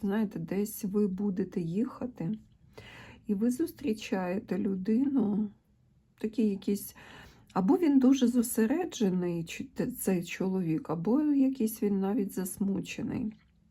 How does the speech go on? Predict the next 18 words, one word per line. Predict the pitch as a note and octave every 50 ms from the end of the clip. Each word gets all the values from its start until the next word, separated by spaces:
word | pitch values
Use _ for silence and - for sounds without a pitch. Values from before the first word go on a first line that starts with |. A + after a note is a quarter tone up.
| _ _ _ _ _ _ _ _ _ _ _ _ _ _ _ _ _ - -
як | C4 A#3+ G3+ A3 -
старий | - - G#3 G3+ G#3 G3+ F#3+
знайомий. | F#3+ G3+ F3+ F#3 E3+ - F3 F3+ F#3+ F#3+ G3 A3+ A3 - _ _ _ _ _ -
Це | - G3
не | F3+ F3+ F#3 F3+
нова | F#3 F#3 F#3 F3+ E3+ E3
людина. | D#3+ F3+ E3 D#3 F#3+ F3+ F3 G#3 A#3 - - _ - - - - - - - - - - - - - - - _ _ _ A#3
Е, | A#3 F#3 F#3 F#3 F#3+ F#3+ G3 G3 G3 G3 G3
ну | G3 G3+ G#3+ A3+
так, | B3 - C4+ B3 B3 B3+ -
цікаво | - - A3+ - - G#3 G3+ A#3 C#4+ C#4+
вам | C#4 - F3+ E3+ E3+
буде | D#3 - F3+ - -
побачити | - - F#3 E3 F3 F#3 E3+ E3 E3 - - - - F#3 F3
людину, | E3+ F3 F3+ F#3 - F3 E3+ G3 F#3 F#3
якось | F3+ G3+ F3+ F3+ - F#3 F3+ -
так, | - - F3 F3+ - - -
е, | G3 G3+ G3+